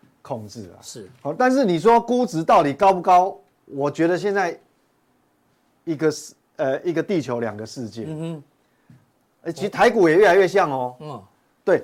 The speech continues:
Speaker 1: 所以到底高不高？我觉得哈，
Speaker 2: 我们要理性客观来分析这个问题。
Speaker 1: 对，对，对，对，有数据有真相。
Speaker 2: 嗯。
Speaker 1: 你看哦，这个是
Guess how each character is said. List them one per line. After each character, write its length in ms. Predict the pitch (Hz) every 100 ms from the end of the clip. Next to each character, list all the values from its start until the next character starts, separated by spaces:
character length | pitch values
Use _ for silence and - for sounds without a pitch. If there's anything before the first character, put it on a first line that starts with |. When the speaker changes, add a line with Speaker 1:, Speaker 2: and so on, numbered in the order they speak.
| -
Speaker 1:
所 180 | - 277
以 80 | 226 -
到 180 | 269 214
底 120 | 165
高 200 | 160 233
不 80 | 226
高？ 260 | 233 226
我 220 | 220 147 143
觉 180 | 156
得 120 | 165 143
哈， 260 | 127 104 95
Speaker 2:
我 60 | 127
们 140 | 156
要 280 | 208 208 160 - _ _ _ _ -
理 180 | 156 165
性 260 | - 254
客 220 | 214 247
观 200 | 208 202
来 180 | 175 156
分 160 | 151 165
析 60 |
这 60 | 185
个 40 |
问 100 | 185
题。 100 | 170
Speaker 1:
对， 0 |
对， 260 | 156 147 135
对， 60 | 156
对， 40 |
有 180 | 202 175
数 280 | 165 254 196
据 200 | 214 151
有 140 | 120
真 180 | 117 143
相。 160 | 143 175
Speaker 2:
嗯。 120 | -
Speaker 1:
你 20 |
看 180 | 165 139
哦， 120 | 110
这 80 | 202
个 80 | 208
是 240 | 214 175